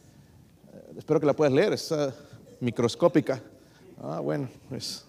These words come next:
así va a ayudar, ¿verdad? Isaías capítulo cinco, estuvimos esta mañana. El tema, hermanos, de nuestro año es a todos los sedientos. La bendición de Dios, hermanos, para, de, va a venir para usted, y todo el tiempo ha sido así,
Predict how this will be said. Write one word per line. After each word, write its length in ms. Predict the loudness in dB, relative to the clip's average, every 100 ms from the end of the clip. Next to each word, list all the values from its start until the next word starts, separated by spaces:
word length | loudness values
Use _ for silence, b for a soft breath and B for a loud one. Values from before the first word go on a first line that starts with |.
| -12
así 220 | -2 4
va 80 | 6
a 40 |
ayudar, 340 | 8 6 6
¿verdad? 320 | 4 4 2 0 B B B
Isaías 420 | 4 8 10 8
capítulo 320 | 6 6 6
cinco, 360 | 4 2 2 0
estuvimos 320 | 2 2 2
esta 140 | 0
mañana. 380 | 0 2 0 -2 -6 B B
El 160 | -2 4
tema, 260 | 6 6
hermanos, 400 | 4 4 4 4
de 140 | 6 6
nuestro 500 | 6 4 6 8 10
año 400 | 8 4 4 4
es 400 | 4 0 -4 -6 0
a 220 | 2 4
todos 360 | 8 8 8
los 380 | 8 4 4 -2
sedientos. 800 | 0 2 6 4 4 -6 -12 -14 b b b b
La 180 | 6
bendición 600 | 8 6 4 4 4 4
de 160 | 6 6
Dios, 320 | 8 8 6
hermanos, 540 | 2 -2 -2 -4 -6 -6
para, 340 | 0 2 2
de, 320 | -2 -4 -4 -6 2
va 160 | 6
a 40 | 8
venir 300 | 6 2 2
para 220 | 2 4
usted, 500 | 2 4 4 4 -2
y 100 | -6
todo 280 | 2 6 6
el 100 | 6
tiempo 260 | 4 4 4
ha 60 |
sido 180 | 4 6
así, 300 | 6 6 4